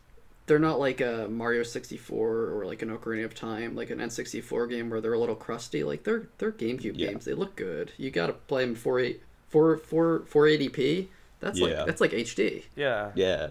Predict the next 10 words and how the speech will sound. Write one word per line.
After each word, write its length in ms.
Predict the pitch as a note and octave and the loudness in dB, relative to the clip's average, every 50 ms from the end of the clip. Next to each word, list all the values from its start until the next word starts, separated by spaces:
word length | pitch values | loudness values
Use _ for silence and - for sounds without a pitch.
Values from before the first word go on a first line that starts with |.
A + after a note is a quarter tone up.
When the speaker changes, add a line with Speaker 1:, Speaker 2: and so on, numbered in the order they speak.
| - - | -8 -8
Speaker 3:
Well, 260 | - D#3+ E3+ D#3 D3+ - | -4 -2 0 0 2 0
<laughs> 280 | - G#2 - - F3 | 0 -2 -4 -4 2
Speaker 2:
Progressive 580 | D#3 A#2 G#2+ F2 F2+ G#2 G2+ G2+ - - - - | 4 4 4 4 6 6 4 4 4 0 -4 -4
scan. 540 | - - - G#2 A2+ A#2+ F2+ D#2 D#2 D#2 D#2+ - - - - - - - - - - - - - - - - - - - - - A#2 B2 C3 | -6 -4 -2 -2 -2 -2 -2 -2 -4 -6 -6 -6 -8 -8 -10 -10 -14 -18 -14 -12 -12 -10 -10 -12 -14 -14 -16 -20 -20 -20 -18 -14 -14 -12 -4
Speaker 3:
Well, 140 | D3 D#3 D3 | 0 2 4
I 80 | D3+ | 4
was 100 | E3 D#3+ | 2 0
gonna 120 | D#3 D3 B2 | -4 -8 -6
say, 140 | - D3 B2 | -4 -2 0
like, 200 | A#2 G#2+ G2+ | 0 -2 -4